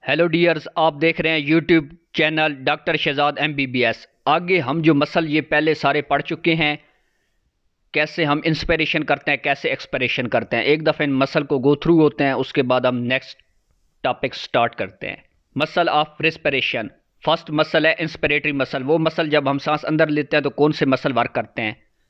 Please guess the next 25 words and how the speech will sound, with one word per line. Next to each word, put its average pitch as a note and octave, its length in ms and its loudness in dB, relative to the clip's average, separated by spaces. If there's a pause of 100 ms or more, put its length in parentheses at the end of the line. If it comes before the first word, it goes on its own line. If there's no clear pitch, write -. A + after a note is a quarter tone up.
(100)
सबसे D#3 440 -2
पहला F3 240 2
जो D#3+ 140 -2
मसल D3 280 0
है D3 80 2
वो C#3 140 2
है C#3+ 120 4
डायाफ्राम, C3 600 -2 (180)
सेकंड D#3+ 420 -2
नंबर D#3 180 0
पे D3 120 -6
है D3 80 -2
स्केलिन, C3+ 640 -2
थर्ड D#3 240 -2
नंबर D#3+ 260 0
पे D3+ 140 -4
है D3+ 160 0 (280)
sternocleidomastoid, D3+ 1500 0 (400)
फोर्थ F3 320 4
नंबर D#3+ 240 2
पे - 140 -2
है D#3 60 2 (120)
एक्सटर्नल D#3+ 680 0 (260)
इंटरकोस्टल D3 640 0
मसल। A#2 380 -6